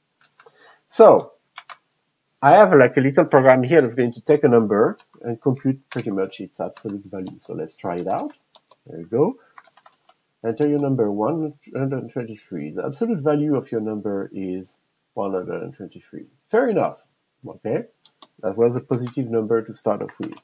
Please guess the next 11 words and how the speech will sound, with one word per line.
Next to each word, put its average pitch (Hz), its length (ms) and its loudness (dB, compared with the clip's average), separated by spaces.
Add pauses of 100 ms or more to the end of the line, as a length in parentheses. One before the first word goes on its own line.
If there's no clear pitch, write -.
So - 220 -14
I'm - 140 -16
adding - 280 -12
just - 200 -18
a - 120 -20
quick - 220 -16
space 107 400 -14
here. 254 300 -8 (400)
Run 110 180 6
it 120 140 -2
again. 165 460 4